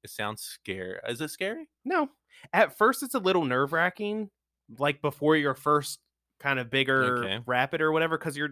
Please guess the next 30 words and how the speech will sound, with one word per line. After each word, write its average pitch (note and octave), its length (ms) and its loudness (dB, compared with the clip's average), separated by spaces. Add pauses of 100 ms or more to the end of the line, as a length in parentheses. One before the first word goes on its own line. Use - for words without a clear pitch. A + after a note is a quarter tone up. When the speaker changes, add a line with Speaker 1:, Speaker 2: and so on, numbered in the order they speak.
Speaker 2:
you C3 140 -8
just C3+ 220 -4
really A#2+ 180 0
don't A#2 160 -2
know A#2+ 120 -2
what A#2 140 -6
to A#2 120 -10
expect. - 460 -8 (360)
But C3+ 80 0
really, F#3 320 2
you D3 140 -4
just, C3+ 420 -2 (480)
he D3 260 -10
just C3+ 200 -6
yells C#3 260 0
at C#3+ 100 -4
you, C#3 120 -8
you C3 100 -14
just B2+ 200 -10
paddle, B2+ 240 -2
paddle, C3 260 -2
paddle C3 320 0
as A2+ 80 0
Speaker 1:
Really? G#2+ 40 -4
Speaker 2:
hard C3+ 160 0
as B2+ 60 -10
you B2+ 80 -8
can, C#3+ 400 -4
and B2 220 -6
then B2 400 -2